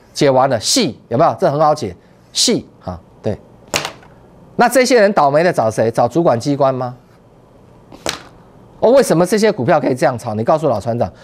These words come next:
为什么可以这样炒？神盾为什么可以这样炒？三二二八，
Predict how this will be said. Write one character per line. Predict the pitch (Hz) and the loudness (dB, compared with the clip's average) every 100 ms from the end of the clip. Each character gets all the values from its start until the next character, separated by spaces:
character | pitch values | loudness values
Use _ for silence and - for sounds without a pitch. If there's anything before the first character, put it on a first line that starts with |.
| - - | -20 0
为 | 277 269 | 2 4
什 | - | 2
么 | 151 | 0
可 | 208 | 0
以 | 160 | 0
这 | 196 | 0
样 | 139 | -2
炒？ | - 90 - _ _ - _ _ - | -8 -14 -16 _ _ -20 _ _ 0
神 | 202 247 | 2 4
盾 | 277 | 4
为 | 247 | 4
什 | 180 | 2
么 | |
可 | 175 | 0
以 | 170 | 2
这 | 196 | 0
样 | 139 | -2
炒？ | 123 90 - - - - | -6 -8 -8 -10 -20 -8
三 | - 214 214 | 0 2 4
二 | 208 202 | 4 4
二 | 170 | 2
八， | 165 165 | 0 0